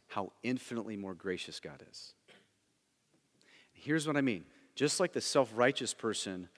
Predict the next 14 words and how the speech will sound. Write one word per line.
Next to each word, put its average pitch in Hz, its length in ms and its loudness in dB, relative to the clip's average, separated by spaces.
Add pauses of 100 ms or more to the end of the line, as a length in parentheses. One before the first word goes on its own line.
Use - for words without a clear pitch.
(200)
wallows 127 520 4
in 123 140 -2
his 110 220 -4
pride 95 600 -4
about 104 280 -2
being 101 240 -4
good 110 180 0
about 101 200 -2
all 95 100 -2
the 113 100 -8
things 117 240 -6
that 107 100 -8
he 98 60 -8
does 95 500 -8